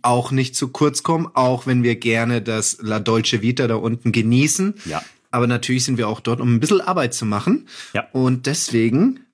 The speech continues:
Speaker 1: ähm, wird diese Golfreise auch nicht nur lila Laune sein, sondern auch ein bisschen mit, sag ich mal, Arbeiten an den eigenen Fähig- und Fertigkeiten. Das wird hauptsächlich im Vordergrund stehen.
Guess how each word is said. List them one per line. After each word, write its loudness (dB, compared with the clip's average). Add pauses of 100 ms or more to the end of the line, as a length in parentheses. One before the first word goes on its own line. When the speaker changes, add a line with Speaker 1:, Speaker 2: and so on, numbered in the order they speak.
(220)
Speaker 1:
ähm, -2
wird -2
diese 0
Golfreise 0
auch -2
nicht -4
nur 2
lila 0
Laune 2
sein, 2
sondern 0
auch -8
ein 0
bisschen 0
mit, -2 (480)
sag -4
ich -2
mal, 2
Arbeiten 0
an -2
den -2
eigenen -2
Fähig- 0
und -4
Fertigkeiten. -2
Das -2
wird 0
hauptsächlich -2
im 0
Vordergrund 0
stehen. 0